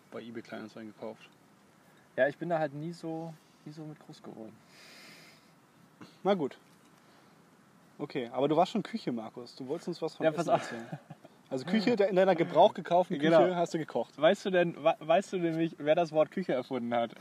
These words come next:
Speaker 2: Patrick? Das ging auf eine Nonne, die hatte eine Vision. <laughs> Wann war es nochmal? Ah, ich glaub, im dreizehnten Jahrhundert.
Speaker 1: Ja.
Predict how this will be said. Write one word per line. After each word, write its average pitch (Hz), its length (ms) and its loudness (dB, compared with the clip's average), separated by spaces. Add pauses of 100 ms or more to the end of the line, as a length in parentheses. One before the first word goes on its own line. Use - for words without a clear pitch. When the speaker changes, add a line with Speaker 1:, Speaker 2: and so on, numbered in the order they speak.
Speaker 2:
Patrick? 123 400 0
Das 135 200 0
ging 160 180 2
auf 160 200 4
eine 170 260 2
Nonne, 180 400 2 (420)
die 147 80 4
hatte 165 160 6
eine 175 220 2
Vision. 170 580 2 (440)
<laughs> 202 420 -6
Wann 143 160 6
war 170 160 8
es 180 100 -2
nochmal? 165 460 4
Ah, 165 160 4
ich 208 160 0
glaub, 180 100 4
im 165 80 0
dreizehnten 151 380 0
Jahrhundert. 143 360 -2
Speaker 1:
Ja. 160 200 -2